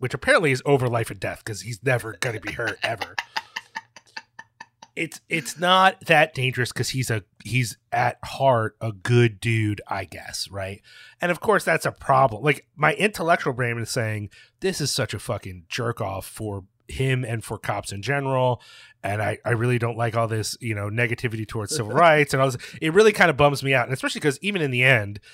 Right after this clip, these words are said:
Speaker 1: he just murders a guy without really any reason, <laughs> right?
Speaker 2: Well,
Speaker 1: It's
Speaker 2: he's got a good reason to kill him.
Speaker 1: Right.
Speaker 2: But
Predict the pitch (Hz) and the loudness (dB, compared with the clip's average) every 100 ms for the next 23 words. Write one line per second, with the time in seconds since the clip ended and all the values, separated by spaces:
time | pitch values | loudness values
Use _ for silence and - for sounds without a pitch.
0 | - - 196 202 - 285 - 135 147 208 | -20 -8 -2 0 6 4 4 2 6 8
1 | 156 113 110 107 107 113 131 127 123 - | 6 0 -2 -2 -2 0 4 4 2 2
2 | 139 147 139 135 131 131 165 156 110 - | 4 6 6 4 4 2 2 2 4 2
3 | - 127 123 139 151 - - - - - | 2 0 2 2 0 -4 -8 -8 -14 -2
4 | 240 226 226 214 330 294 214 202 160 127 | 8 10 10 8 8 8 10 8 8 2
5 | 185 311 339 240 196 143 147 117 120 139 | -6 -2 -2 0 0 0 0 0 0 8
6 | 170 117 - 165 156 | 8 8 8 10 10